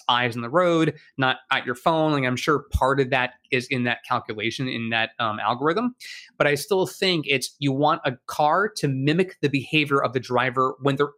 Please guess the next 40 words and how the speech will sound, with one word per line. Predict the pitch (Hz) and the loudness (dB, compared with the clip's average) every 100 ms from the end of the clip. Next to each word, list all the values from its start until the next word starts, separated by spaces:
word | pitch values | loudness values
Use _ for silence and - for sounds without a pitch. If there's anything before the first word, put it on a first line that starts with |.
| - | 0
is | 196 147 | 2 2
no | 147 123 | 2 2
beta | 123 120 | 2 0
software, | - 104 - - - - - - | 0 -2 -2 -6 -6 -8 -20 -6
when | 139 139 | 0 2
you're | |
just | 131 147 - _ | 2 0 -4 _
in | 160 185 | -2 0
the | - | -2
car, | 165 147 139 135 - _ - | 0 2 2 0 -4 _ -4
you | 123 | -4
put | - 165 | 0 2
it | 180 | 2
in | 156 | 0
drive | 147 139 123 123 | 2 2 2 0
and | 127 123 | -4 -6
you | 113 107 | -8 -2
go. | 127 110 - - - - - - | 0 0 -2 -14 -20 -20 -18 -2
And | 131 127 127 | 0 0 0
I | 135 | -2
think | 190 185 - | 0 0 0
for | 160 | 0
Tesla | 160 156 135 | 0 -2 -4
to | |
focus | 127 156 156 151 | -2 0 0 0
on | 127 120 | 0 0
that | 127 143 | -2 -2
kind | - 160 | -2 -2
of | 131 | 0
driver | 135 120 | 0 -2
first | - 143 147 147 | -4 0 0 0
is | 143 117 | -6 -8
good, | 117 135 139 208 240 - - | -4 2 2 2 -2 -10 -6
because | 156 160 135 - 147 | 0 2 0 -2 -2
your | |
behavior | 143 139 170 190 220 | 0 0 0 0 0
shouldn't | - 202 160 | 0 0 -2
change | - 170 160 123 | -2 0 0 -2
that | 120 127 113 | -2 -2 -2
drastically | - 113 110 131 - 208 262 262 | -8 -2 0 -2 -4 -4 -2 -4